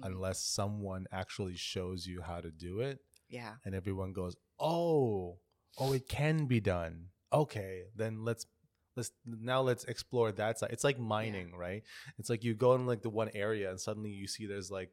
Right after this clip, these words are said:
Speaker 2: gold there. So then everybody goes there to dig some more gold. You're just, like, constantly mi-, like, f-, looking for other pockets of areas to, like, mine gold out of. And when someone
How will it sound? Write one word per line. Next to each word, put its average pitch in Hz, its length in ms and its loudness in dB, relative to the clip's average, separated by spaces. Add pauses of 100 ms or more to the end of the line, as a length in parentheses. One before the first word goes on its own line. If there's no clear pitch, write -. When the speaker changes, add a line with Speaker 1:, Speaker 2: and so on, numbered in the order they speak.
Speaker 2:
gold 110 380 2
there. 90 260 -4
So 101 160 -2
then 101 180 6
everybody 101 540 -2
goes 92 300 -2
there 95 160 0
to 87 80 -2
dig 92 320 2
some 98 140 -2
more 92 200 -6
gold. 87 440 0 (580)
You're 120 100 2
just, 139 240 2
like, 151 140 4 (240)
constantly 110 500 0
mi-, 98 340 -2
like, 98 140 -2
f-, - 160 -14
looking 107 320 0
for 101 260 0
other 98 280 4
pockets - 500 -4
of 90 140 -4
areas 90 420 0
to, 101 100 -4
like, 90 220 -4
mine 92 460 -6
gold 87 320 -4
out 87 180 0
of. 82 160 -6
And 87 160 -10
when 92 140 -6
someone 104 500 -2